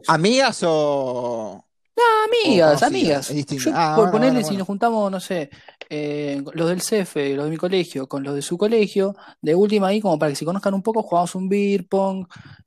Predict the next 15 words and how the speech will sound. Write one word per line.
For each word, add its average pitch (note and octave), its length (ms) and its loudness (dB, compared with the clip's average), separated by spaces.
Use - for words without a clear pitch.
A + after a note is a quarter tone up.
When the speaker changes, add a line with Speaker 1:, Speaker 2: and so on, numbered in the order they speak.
Speaker 2:
eh, C#3+ 240 -4
se C3+ 160 -4
rompe E3 220 -2
un D#3+ 80 -2
poco D#3+ 200 2
el E3 80 2
hielo, F3+ 580 4
se, - 220 -6
se - 220 -4
salen D#3+ 320 -2
esas D3+ 220 -4
típicas D#3 360 -2
joditas D3 340 -2
boludas D3 440 0
de C3 300 -8